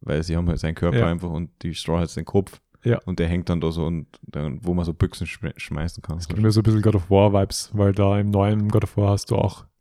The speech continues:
Speaker 2: ähm, ich weiß nicht, wie der Charakter heißt, aber immer sein Kopf nur am, am Gürtel hängen.
Speaker 1: <laughs> Okay. Klingt crazy.
Speaker 2: Der auch so ein bisschen dann so Lore Drop macht.
Speaker 1: Mhm. Ja, und also ein Buggy finde ich sehr gut und gelungen,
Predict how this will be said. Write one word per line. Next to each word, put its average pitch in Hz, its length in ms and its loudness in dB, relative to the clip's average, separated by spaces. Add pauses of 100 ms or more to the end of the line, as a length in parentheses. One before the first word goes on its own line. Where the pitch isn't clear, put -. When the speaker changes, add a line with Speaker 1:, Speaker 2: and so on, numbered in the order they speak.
(140)
Speaker 2:
ähm, 101 380 -2 (100)
ich - 120 -20
weiß 101 120 0
nicht, 101 80 -8
wie - 40 2
der 107 60 2
Charakter 101 380 2
heißt, 98 180 2
aber 107 100 2
immer 104 380 4 (120)
sein 113 180 2
Kopf - 240 0
nur 107 240 0
am, 101 320 -2
am 101 360 -6
Gürtel 120 240 4
hängen. 104 360 6
Speaker 1:
<laughs> 101 100 2
Okay. - 280 2 (760)
Klingt 92 180 0
crazy. 85 200 4
Speaker 2:
Der 123 140 6
auch 110 120 4
so 131 100 4
ein - 20 -6
bisschen 110 240 4
dann 107 340 4 (100)
so - 140 0
Lore 110 280 6
Drop 110 300 4
macht. - 400 2
Speaker 1:
Mhm. 95 320 4 (640)
Ja, 104 340 2 (160)
und 92 360 -2
also 90 180 0
ein 90 140 0
Buggy 104 300 0
finde 101 180 -4
ich 92 80 -4
sehr 90 160 -2
gut 95 280 -2
und 90 140 -4
gelungen, 95 540 0